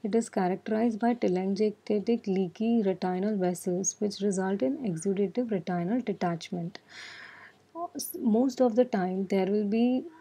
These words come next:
no calcification. However, sometimes the calcification can be seen, like in our case.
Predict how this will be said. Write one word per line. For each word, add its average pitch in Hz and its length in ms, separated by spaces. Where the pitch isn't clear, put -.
no 202 240
calcification. 190 920
However, 202 640
sometimes 196 640
the 202 80
calcification 190 840
can 180 240
be 208 120
seen, 214 260
like 185 240
in 190 80
our 180 200
case. 175 360